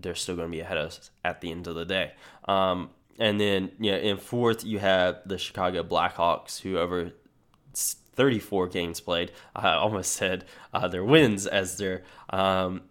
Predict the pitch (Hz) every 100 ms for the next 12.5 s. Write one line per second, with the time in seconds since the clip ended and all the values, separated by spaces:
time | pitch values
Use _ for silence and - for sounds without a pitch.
0 | 110 101 95 90 98 92 90 95 92 101
1 | 95 90 90 87 - 117 - - 104 101
2 | 95 95 127 123 - 107 98 - 87 85
3 | - 123 135 127 107 98 90 90 90 85
4 | - 107 101 - 101 95 90 95 90 85
5 | 90 85 - - - - 98 98 95 -
6 | - - - 160 156 120 120 113 113 78
7 | 92 - 87 80 - - - _ - 92
8 | 90 80 82 - _ - - - - 104
9 | 95 - - - 107 98 87 90 92 87
10 | 90 85 - 104 107 104 101 85 - 95
11 | 98 98 95 87 92 87 82 87 87 85
12 | 85 - 92 87 87